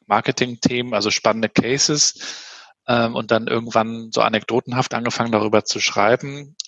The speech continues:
unter dem, äh, Titel Daddy-Modus. Hab dann gemerkt, dass ich wirklich einer der wenigen bin, also der wenigen Väter, die, die darüber so bloggen, dass es eben viel, viel mehr, ähm, Mütter gibt, äh, die darüber schreiben. Ähm, warum ist denn das eigentlich so?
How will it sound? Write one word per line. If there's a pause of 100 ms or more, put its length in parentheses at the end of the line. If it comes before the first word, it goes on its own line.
unter
dem,
äh,
Titel
Daddy-Modus. (300)
Hab
dann
gemerkt,
dass
ich
wirklich
einer
der
wenigen
bin,
also (400)
der
wenigen
Väter,
die,
die
darüber
so
bloggen, (580)
dass
es
eben
viel,
viel
mehr,
ähm, (100)
Mütter
gibt,
äh,
die
darüber
schreiben. (600)
Ähm,
warum
ist
denn
das
eigentlich
so?